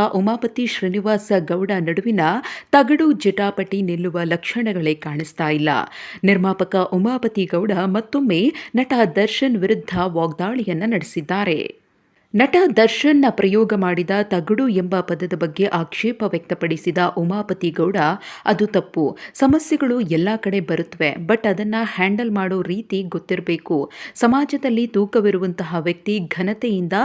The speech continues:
ನಡೆದುಕೊಳ್ಬೇಕು. ಈಗಾಗ್ಲೇ ನಾನ್ ಹೇಳ್ದಂಗೆ ಬರೀ ದೇಹ ತೂಕವಿದ್ರೆ ಸಾಕಾಗೋದಿಲ್ಲ, ಮಾತಿನಲ್ಲೂ ಕೂಡ ತೂಕವಿರ್ಬೇಕು. ನಾನ್ ತಪ್ಪು ಮಾಡಿದ್ರೂ ತಪ್ಪೇ,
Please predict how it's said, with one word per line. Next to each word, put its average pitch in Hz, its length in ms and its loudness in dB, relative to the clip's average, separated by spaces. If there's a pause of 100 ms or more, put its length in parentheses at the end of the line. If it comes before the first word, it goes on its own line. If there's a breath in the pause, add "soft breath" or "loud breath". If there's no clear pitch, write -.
(300 loud breath)
ನಡೆದುಕೊಳ್ಬೇಕು. 175 1160 0 (220 loud breath)
ಈಗಾಗ್ಲೇ 185 440 2
ನಾನ್ 269 240 0
ಹೇಳ್ದಂಗೆ 240 640 0
ಬರೀ 190 260 -2
ದೇಹ 208 340 0
ತೂಕವಿದ್ರೆ 196 640 -4
ಸಾಕಾಗೋದಿಲ್ಲ, 165 840 -4 (400 loud breath)
ಮಾತಿನಲ್ಲೂ 208 640 2
ಕೂಡ 180 240 0 (140)
ತೂಕವಿರ್ಬೇಕು. 202 1120 -2 (440 loud breath)
ನಾನ್ 247 280 4
ತಪ್ಪು 262 240 -2
ಮಾಡಿದ್ರೂ 233 440 0
ತಪ್ಪೇ, 175 500 0